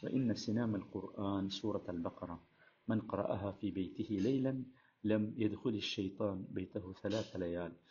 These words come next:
ഇമാം അൽബാനി ഹസനാണെന്ന് പറഞ്ഞ ഹാക്കിം ഉദ്ധരിച്ച, ആ, നബി സല്ലല്ലാഹു അലൈഹി വസല്ലമയുടെ വചനമാണ്. എല്ലാ വസ്തുക്കൾക്കും ഒരു ഉയർന്ന ഇടമുണ്ട്. സിനാം, പൂഞ്ഞ, ഒട്ടകത്തിൻ്റെ പൂഞ്ഞക്കൊക്കെ സിനാം എന്ന് പറയും, ഉയർന്ന സ്ഥലമാണ്.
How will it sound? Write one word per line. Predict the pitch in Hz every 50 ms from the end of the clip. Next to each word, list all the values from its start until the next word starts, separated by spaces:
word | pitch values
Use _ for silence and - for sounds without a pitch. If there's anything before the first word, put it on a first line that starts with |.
| - - - _ _
ഇമാം | - 110 110 107 117
അൽബാനി | 104 98 90 98 101 101 107 101
ഹസനാണെന്ന് | - - 110 - - 123 104 107 98 95 92 87
പറഞ്ഞ | 85 87 80 - 110
ഹാക്കിം | - - 117 117 113 113 - 127 113
ഉദ്ധരിച്ച, | 98 90 - 90 90 - - - - - _ _ _ - - - _ _ _ _ -
ആ, | - 101 98
നബി | 101 95 95
സല്ലല്ലാഹു | - 117 104 104 104 101 98
അലൈഹി | 95 95 98
വസല്ലമയുടെ | - - 95 87 90 90 90 90 92 135
വചനമാണ്. | 120 120 117 - 110 107 92 87 78 73 - _ _ _ _ - - - - _ _ -
എല്ലാ | 120 127 139 151 160 175
വസ്തുക്കൾക്കും | 165 135 - - - - - - - 107 - - - 107 101 104 -
ഒരു | 107 98 92 98 98 104 - - - - _ _ _ -
ഉയർന്ന | 123 117 117 123 117 123 120 127 131
ഇടമുണ്ട്. | 123 113 95 90 92 85 87 82 78 80
സിനാം, | - - - - 98 95 95 92 87 87 87 - - _
പൂഞ്ഞ, | - 104 101 104 104 101 104
ഒട്ടകത്തിൻ്റെ | 101 110 101 - - 110 110 110 - 107 104 107
പൂഞ്ഞക്കൊക്കെ | 104 101 101 92 95 95 - - - -
സിനാം | - - 95 92 90 87 85
എന്ന് | 85 82 80
പറയും, | 82 82 85 113 - _ _ _ _ _ -
ഉയർന്ന | 120 107 95 95 90 101 107
സ്ഥലമാണ്. | - - - 85 82 80 82